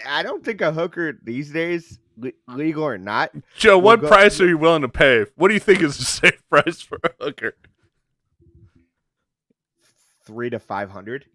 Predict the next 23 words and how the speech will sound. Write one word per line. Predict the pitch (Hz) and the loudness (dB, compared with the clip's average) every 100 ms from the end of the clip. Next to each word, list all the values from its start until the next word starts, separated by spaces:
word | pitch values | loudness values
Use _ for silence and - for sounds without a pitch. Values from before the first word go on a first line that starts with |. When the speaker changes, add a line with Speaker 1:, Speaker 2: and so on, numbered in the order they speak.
| _ _ | _ _
Speaker 2:
All | 85 | -8
right. | 247 302 359 - _ _ - | -4 -4 -6 -14 _ _ -4
There | 113 | 0
you | 135 | 2
go. | 151 123 87 _ _ _ | 6 4 4 _ _ _
Thirty | 185 190 190 | 6 6 4
thousand. | - 143 139 101 82 _ _ _ - | 4 6 4 2 -10 _ _ _ 2
Go | 160 | 2
put | - 196 | 4 2
that | 190 151 - | 4 2 0
three | 139 156 | -2 0
to | 175 | 0
five | - 139 143 143 | 2 4 4 2
hundred | 151 156 | -2 0
on | 143 | -4
the | 117 | -4
Sabres, | - - 139 160 185 180 | -8 -4 -4 -2 -2 -2
and | 135 104 | -4 -2
holy | 143 165 143 | 0 0 2
hell | 143 156 | 2 2
if | |
they | 151 131 | 2 0
win. | 117 143 190 | 0 -2 -2